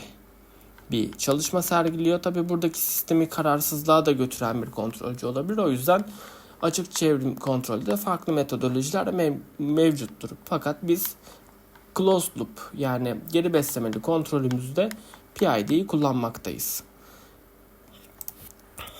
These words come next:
Peki bu P, I ve D parametreleri nasıl ele alınır? Tabii bunların,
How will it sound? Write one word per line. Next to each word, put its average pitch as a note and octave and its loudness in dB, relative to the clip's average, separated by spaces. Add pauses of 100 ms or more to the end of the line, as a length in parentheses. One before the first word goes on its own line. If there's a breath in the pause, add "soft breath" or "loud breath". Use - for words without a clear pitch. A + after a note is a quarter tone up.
(760 loud breath)
Peki A#3 2
bu A#3 2 (180)
P, G#3 8
I F#3 2
ve F3 -2
D F#3+ 2 (300)
parametreleri A#2+ 0 (520 loud breath)
nasıl F#3 4
ele A#2+ 0
alınır? A#2+ 0
Tabii A3+ 0
bunların, A3+ 4